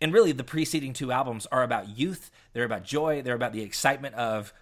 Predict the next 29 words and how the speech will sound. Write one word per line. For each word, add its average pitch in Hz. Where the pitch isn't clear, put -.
what's 127
the 160
next 117
thing 143
that 127
we 117
don't 117
know 123
how 120
to 113
anticipate 117
and 104
how 127
can 127
we 110
break 101
free. 156
And 139
this 185
album 185
is 147
the 143
thing 156
that 135
happens 120
when 131
you 131
realize, 127
like, 127